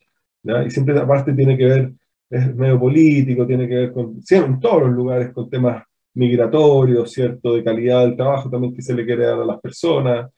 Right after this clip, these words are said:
Entonces, súper polémico y complejo, la verdad, de solucionar. Entonces, ahí hay un tema donde yo creo que, y es donde yo creo que se va a dar una adopción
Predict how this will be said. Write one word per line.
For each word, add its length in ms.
Entonces, 380
súper 400
polémico 640
y 80
complejo, 560
la 160
verdad, 280
de 80
solucionar. 500
Entonces, 280
ahí 320
hay 180
un 120
tema 320
donde 380
yo 80
creo 280
que, 260
y 380
es 100
donde 240
yo 140
creo 280
que 160
se 140
va 140
a 40
dar 120
una 140
adopción 640